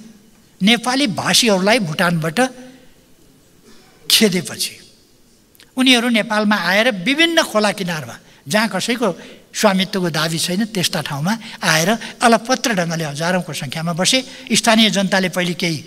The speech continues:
सहयोग गरे, त्यसपछि विभिन्न सङ्घ संस्था, अन्तर्राष्ट्रिय संस्थाहरू, नेपाल सरकार, सबैको ध्यान आकर्षण हामीले गराउन सक्यौँ र त्यसलाई क्यान्टनमेन्टको व्यवस्था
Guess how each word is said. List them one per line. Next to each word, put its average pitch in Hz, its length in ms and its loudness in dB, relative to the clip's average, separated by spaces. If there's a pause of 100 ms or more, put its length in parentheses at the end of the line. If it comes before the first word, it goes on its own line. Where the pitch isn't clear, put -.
(580)
सहयोग 185 360 4
गरे, 233 200 4 (1000)
त्यसपछि 240 500 0 (1900)
विभिन्न 247 360 2 (400)
सङ्घ 208 260 -2
संस्था, - 680 -6
अन्तर्राष्ट्रिय - 480 0
संस्थाहरू, 220 500 0 (300)
नेपाल 170 280 -2
सरकार, 233 720 0
सबैको 254 540 4
ध्यान 170 300 -2
आकर्षण 165 360 -6 (240)
हामीले 156 280 -4
गराउन 151 360 -4
सक्यौँ 254 360 0 (320)
र 175 120 -2
त्यसलाई 180 480 0 (1000)
क्यान्टनमेन्टको 180 600 2
व्यवस्था 147 480 -8